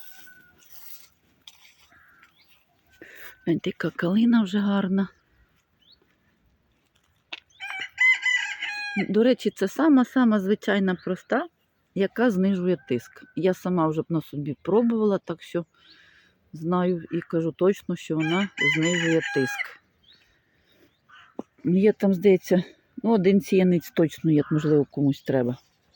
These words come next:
Вона і сама насівається іноді. Тут збирали он ліщину, треба позаносити, тут треба це все пообрізати.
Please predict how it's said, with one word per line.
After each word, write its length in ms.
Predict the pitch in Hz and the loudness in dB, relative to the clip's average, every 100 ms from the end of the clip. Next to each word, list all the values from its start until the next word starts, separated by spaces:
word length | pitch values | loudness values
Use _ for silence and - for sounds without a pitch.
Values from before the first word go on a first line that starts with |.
| _ _ - - - - _ _ _ - - - | _ _ -20 -20 -20 -20 _ _ _ -20 -20 -4
Вона 260 | 151 175 190 | 2 4 4
і 80 | 175 | 2
сама 260 | - 185 180 | 2 4 4
насівається 800 | 170 - 196 165 147 135 - | 2 0 0 4 2 2 0
іноді. 360 | 151 147 143 151 | 2 4 2 0
Тут 200 | - 165 - | -2 -4 -2
збирали 480 | 165 165 160 147 | 2 4 4 6
он 200 | 151 147 | 4 4
ліщину, 600 | 143 - - 220 254 277 - _ - _ _ _ - _ _ - | 0 -2 -2 4 6 6 4 _ -20 _ _ _ -20 _ _ -6
треба 280 | 196 190 | -4 -4
позаносити, 960 | 190 - 202 196 202 202 196 - - 180 - | -4 -2 -2 2 2 4 2 -4 -4 -4 -2
тут 120 | 180 | -6
треба 340 | - 190 170 175 | -2 -2 0 0
це 220 | - 185 | 0 -4
все 240 | 165 - | -2 -4
пообрізати. 960 | 160 - 175 151 165 165 208 240 - 254 | -4 -2 -2 -2 -4 0 2 2 2 -2